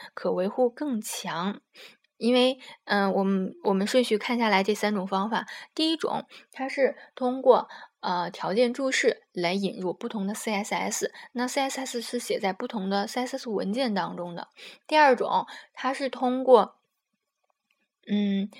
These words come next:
选择符前缀法，就是它的区别是在每一个样式的前面加一个新A T M R，然后继续去定义它 test 的文件，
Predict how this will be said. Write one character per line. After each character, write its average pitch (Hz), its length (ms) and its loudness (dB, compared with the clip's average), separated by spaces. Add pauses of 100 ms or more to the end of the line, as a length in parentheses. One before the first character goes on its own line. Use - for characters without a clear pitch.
选 190 320 2
择 240 160 10
符 240 320 -2
前 185 360 -6
缀 190 220 -2
法， - 260 -4 (240)
就 269 140 -4
是 269 160 4
它 277 160 -2
的 277 140 2
区 - 260 -4
别 208 260 2
是 247 220 0
在 233 180 4 (200)
每 185 140 -2
一 - 100 -8
个 233 140 2
样 247 200 2
式 226 140 -6
的 165 80 0
前 156 340 -6
面 214 180 -2
加 196 200 2
一 196 40 -2
个 208 140 -2
新 285 300 -4
A 185 180 -4
T 196 140 -8
M 175 180 -6
R， 175 220 -2 (180)
然 214 80 -12
后 190 80 -4
继 233 180 -6
续 220 160 -6
去 202 200 -10
定 202 260 -2
义 190 60 -6
它 190 160 -6
test - 400 -4
的 - 100 -6
文 185 220 -10
件， - 180 -8